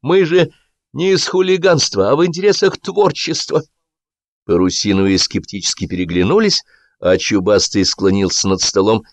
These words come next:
и выставил нижнюю губу уступом. «Мы же без задней мысли, товарищи», — заволновался Лаптев. Не дрались, и вреда, собственно, никому не принесли.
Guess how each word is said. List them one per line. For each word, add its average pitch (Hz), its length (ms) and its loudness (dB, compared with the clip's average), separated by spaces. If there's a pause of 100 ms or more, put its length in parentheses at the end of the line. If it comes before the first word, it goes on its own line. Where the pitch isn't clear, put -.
(120)
и 85 100 -2
выставил 98 440 0
нижнюю 98 420 -2
губу 92 280 -6
уступом. 87 500 -8 (800)
«Мы 147 140 0
же 120 240 0 (180)
без 131 240 0
задней 120 540 0
мысли, 147 420 -2
товарищи», — 135 720 0 (180)
заволновался 92 600 0
Лаптев. - 280 -2 (440)
Не 214 180 -2
дрались, 127 540 -2 (480)
и 156 40 4
вреда, 139 360 2
собственно, 180 520 -2 (200)
никому 123 360 0
не 151 100 -2
принесли. 165 500 -2